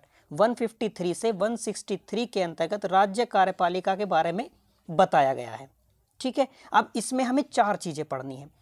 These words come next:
जैसे राज्यपाल आज हम पढ़ेंगे, फिर हम पढ़ेंगे जो मंत्रिपरिषद होती है इनकी, यानी कि मुख्यमंत्री पढ़ेंगे, मंत्रिपरिषद पढ़ेंगे और महाधिवक्ता पढ़ेंगे। तो ये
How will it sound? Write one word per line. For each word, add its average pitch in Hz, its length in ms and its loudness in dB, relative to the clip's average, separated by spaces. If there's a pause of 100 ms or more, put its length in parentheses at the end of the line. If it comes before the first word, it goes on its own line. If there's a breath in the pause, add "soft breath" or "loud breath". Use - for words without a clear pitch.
(120)
जैसे 180 360 0 (280 soft breath)
राज्यपाल 180 640 2 (240)
आज 156 200 4
हम 156 80 -4
पढ़ेंगे, 170 420 -2 (300)
फिर 220 140 4
हम 240 140 0
पढ़ेंगे 240 460 0 (120)
जो 175 120 0
मंत्रिपरिषद 185 680 -2
होती 202 200 0
है 202 60 2
इनकी, 202 180 -6
यानी 175 200 -6
कि 175 120 -4
मुख्यमंत्री 175 680 -4
पढ़ेंगे, 196 420 -2 (280)
मंत्रिपरिषद 175 680 -2
पढ़ेंगे 196 340 0 (200 soft breath)
और 254 240 2
महाधिवक्ता 170 680 2
पढ़ेंगे। 131 380 -8 (340 soft breath)
तो 220 40 2
ये 226 200 4